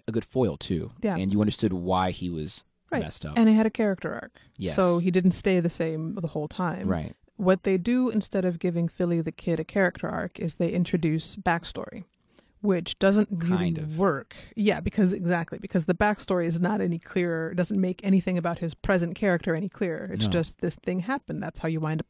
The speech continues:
Speaker 2: wound up immortal. And when that happened, I thought to myself, "Well, and?" So he, how long has he been wandering around being immortal?
Speaker 1: And it happened because of
Speaker 2: Mm-hmm.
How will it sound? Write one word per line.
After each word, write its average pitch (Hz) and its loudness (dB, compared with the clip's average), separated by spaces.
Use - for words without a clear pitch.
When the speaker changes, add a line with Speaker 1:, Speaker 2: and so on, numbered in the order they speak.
Speaker 2:
wound 160 -2
up - -6
immortal. 180 0
And 175 -6
when 208 0
that 170 -2
happened, 180 -2
I 165 0
thought 170 -4
to - -8
myself, 170 -4
"Well, 196 -4
and?" 202 -2
So - -2
he, 196 6
how 220 2
long 262 6
has 247 6
he 269 4
been 247 4
wandering 233 4
around 226 2
being 220 4
immortal? 214 2
Speaker 1:
And 110 2
it 101 2
happened 120 2
because 110 2
of 98 8
Speaker 2:
Mm-hmm. 85 2